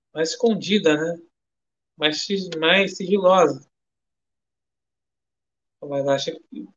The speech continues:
é aquela coisa, se fosse pra dar golpe, se Bolsonaro fosse pra dar golpe, já daria, né? Da-, daria sem nenhum alarde, né? Mas, mas não, tinha que ser, assim, algo cinematográfico, né?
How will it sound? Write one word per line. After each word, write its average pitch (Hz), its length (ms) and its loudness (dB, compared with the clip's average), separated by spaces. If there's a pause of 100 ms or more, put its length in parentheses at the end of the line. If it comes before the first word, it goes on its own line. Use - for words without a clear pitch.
(120)
é 214 120 -2
aquela 254 240 8
coisa, 202 220 8
se 147 200 -8
fosse - 320 -2
pra 170 120 8
dar 170 240 6
golpe, - 280 6
se 160 80 2
Bolsonaro 147 460 0
fosse 156 200 4
pra 160 120 4
dar 165 160 6
golpe, 165 220 6
já 311 120 4
daria, 214 480 6
né? 165 220 -6
Da-, 156 260 2 (340)
daria 151 240 6
sem 151 160 4
nenhum 196 200 0
alarde, 175 520 6
né? 147 160 -6
Mas, 170 520 -8 (1040)
mas 165 220 -6
não, 139 220 -4
tinha 160 260 0
que 160 60 -8
ser, 175 260 6
assim, 180 300 4
algo 170 220 6
cinematográfico, 180 960 0
né? 143 100 -18